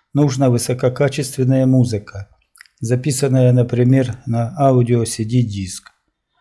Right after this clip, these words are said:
Даже купленный лицензионный диск, не говоря уже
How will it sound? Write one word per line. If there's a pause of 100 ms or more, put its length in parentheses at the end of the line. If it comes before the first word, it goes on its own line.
(320)
Даже (280)
купленный
лицензионный
диск, (420)
не
говоря
уже